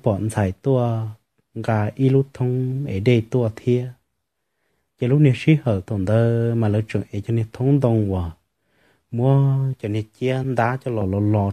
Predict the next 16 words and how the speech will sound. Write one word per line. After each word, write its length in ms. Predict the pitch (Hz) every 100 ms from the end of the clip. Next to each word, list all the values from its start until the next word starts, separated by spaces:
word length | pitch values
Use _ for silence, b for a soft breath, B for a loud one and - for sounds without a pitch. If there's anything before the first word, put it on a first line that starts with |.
| -
trâu. 400 | 104 98 95 95 _ _ _ _ _ _ _ _ -
Ế 140 | 98
ế 200 | 92 92
đê, 500 | 113 131 123 117 110
ôi 180 | 110 120
giọt 160 | - 110
lụa 100 | 110
ế 460 | 107 95 95 98 101 -
chị. 220 | 98 82 92 _ _ _ _ _ _
Ế 140 | 95
đựng 240 | 95 104 107
đó 100 | 113 -
cổ 140 | 92 101
lên 140 | 98
đầu 180 | 92 87
sư. 300 | - 117 120